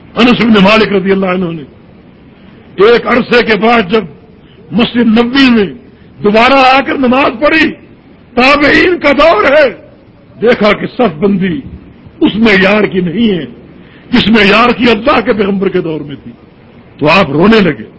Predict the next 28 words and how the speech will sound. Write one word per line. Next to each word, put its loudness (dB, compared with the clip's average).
لوگوں 2
نے 4
پوچھا، 0
"ما 2
یبکیک 0
یا 0
ابا -8
حمزہ، -14
انس 0
کیوں 4
روتے 2
ہو؟" -10
کہا 2
کہ 0
اللہ 0
کے -2
پیغمبر 2
کے 0
دور 2
کی 0
کوئی 2
چیز 0
دکھائی 0
نہیں -4
دے 2
رہی -8
سوائے 0
نماز -4